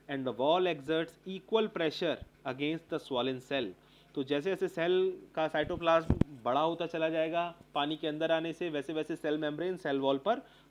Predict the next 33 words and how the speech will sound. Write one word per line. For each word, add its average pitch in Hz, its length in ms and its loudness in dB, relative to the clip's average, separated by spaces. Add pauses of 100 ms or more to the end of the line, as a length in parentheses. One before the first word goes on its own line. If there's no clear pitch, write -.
pressure 170 320 2
create 196 320 2
करेगी 190 400 2 (400)
और 151 260 -2
उतना 185 260 -2
ही 226 180 2
pressure 196 420 0
cell 165 260 -2
wall 165 220 2
लगाएगी 147 480 2
cell 156 240 -2
membrane 135 420 -2
पर, 214 400 2
और 160 460 2
फिर 226 200 2
पानी 160 400 -2
का 156 160 0
अंदर 127 380 -2
आना 123 300 0 (540)
रुक 135 260 0
जाएगा 101 540 -4 (480)
और 135 220 0
cell 147 340 -2
burst 131 440 -4
भी 165 360 -6 (280)
नहीं 110 280 -8
होगा। 92 340 -12 (400)
Because 151 380 0
of 131 160 -4
their 117 200 0
walls, 104 440 -4 (540)
such 160 200 0
cells 117 460 -4